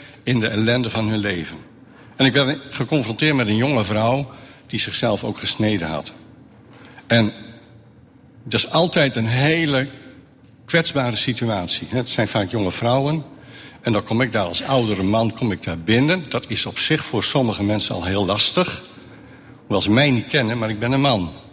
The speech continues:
Dus ik probeer altijd heel voorzichtig dat gesprek op gang te krijgen. En ik was met haar in gesprek en ik deed ondertussen mijn werk. Ik moest wat wonden hechten. En het was eigenlijk best een goed gesprek. Dit is denk ik twee jaar geleden.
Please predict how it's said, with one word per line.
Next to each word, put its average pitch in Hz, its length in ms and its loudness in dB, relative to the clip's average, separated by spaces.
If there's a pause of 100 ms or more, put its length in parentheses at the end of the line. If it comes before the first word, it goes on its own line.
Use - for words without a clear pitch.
(1000)
Dus 123 140 2
ik 123 100 -2
probeer 135 320 4
altijd 127 280 0
heel 123 280 2
voorzichtig 120 760 -2
dat - 120 -6
gesprek - 420 0
op - 80 -8
gang 104 240 0
te - 80 -6
krijgen. 87 440 -8 (1120)
En 123 140 4
ik 104 220 0
was 127 160 2
met 113 140 4
haar 104 180 4
in 90 80 -2
gesprek - 480 0
en 104 100 0
ik 90 120 0
deed 107 160 2
ondertussen 98 500 0
mijn 87 120 0
werk. 127 300 2
Ik 104 80 -6
moest 98 180 -4
wat 87 100 -6
wonden 113 340 2
hechten. 104 420 -2 (720)
En 120 100 4
het 110 100 4
was 107 160 0
eigenlijk 120 320 2
best - 120 0
een 117 80 -2
goed 113 200 -6
gesprek. - 320 0
Dit 104 140 -2
is 110 120 0
denk 117 160 2
ik 107 100 0
twee 120 180 0
jaar 117 120 2
geleden. 110 420 0